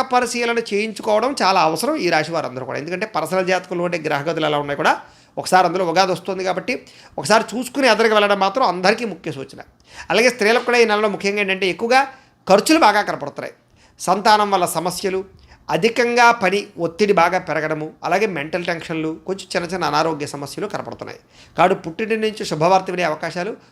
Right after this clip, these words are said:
ఉద్యోగ వ్యాపారాల్లో అనుకూలతలు మాత్రం కనపడుతూ ఉన్నాయి. కొన్ని రకాల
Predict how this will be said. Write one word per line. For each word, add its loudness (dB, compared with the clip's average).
ఉద్యోగ 4
వ్యాపారాల్లో 4
అనుకూలతలు -6
మాత్రం -10
కనపడుతూ -8
ఉన్నాయి. -8
కొన్ని 2
రకాల 4